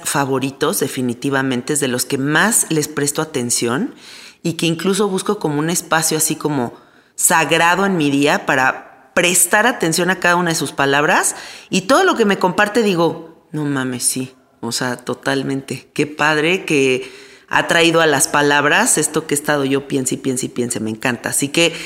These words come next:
Drew Balance otra vez está aquí en Sabiduría Psicodélica, que sepan que ya hay un episodio con él, ahí luego lo buscan, pero hoy está de nuevo aquí, ¿después de cuántos años?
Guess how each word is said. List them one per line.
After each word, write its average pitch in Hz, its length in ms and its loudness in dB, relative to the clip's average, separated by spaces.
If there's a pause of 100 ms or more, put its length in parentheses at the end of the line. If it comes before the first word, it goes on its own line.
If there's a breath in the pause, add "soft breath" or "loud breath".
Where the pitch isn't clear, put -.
(360 loud breath)
Drew 175 260 2
Balance 165 840 2
otra 151 280 2
vez 143 160 2
está 143 220 0
aquí 147 160 -2
en 139 80 0
Sabiduría 135 480 2
Psicodélica, 131 920 0
que 151 100 0
sepan 160 380 0
que 147 120 2
ya 151 160 4
hay 202 140 4
un 190 120 2
episodio 151 540 2
con 123 200 0
él, 139 140 2
ahí 135 120 2
luego 139 240 2
lo 120 140 2
buscan, 143 580 0 (500 loud breath)
pero 165 880 2
hoy 170 180 4
está 170 260 2
de 160 100 4
nuevo 156 240 4
aquí, 156 200 -2
¿después 196 300 0
de 220 80 2
cuántos 214 400 -4
años? - 440 -4